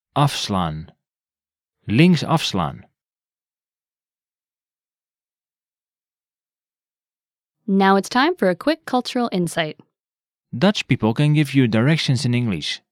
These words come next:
Speaker 1: but if English is still a problem, then please remember that right is rechts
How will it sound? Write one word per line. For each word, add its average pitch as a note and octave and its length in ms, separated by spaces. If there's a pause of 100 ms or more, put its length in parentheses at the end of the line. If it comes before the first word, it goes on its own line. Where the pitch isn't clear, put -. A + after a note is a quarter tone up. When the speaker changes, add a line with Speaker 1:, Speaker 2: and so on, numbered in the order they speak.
(100)
Speaker 1:
but D3 160
if D3 100
English F3+ 360
is G#2 100
still C3 220
a A2+ 60
problem, A#2+ 500 (260)
then F3+ 140
please E3+ 360
remember A#2 520 (240)
that G#2 180
right C#3 500
is B2 200
rechts A2 480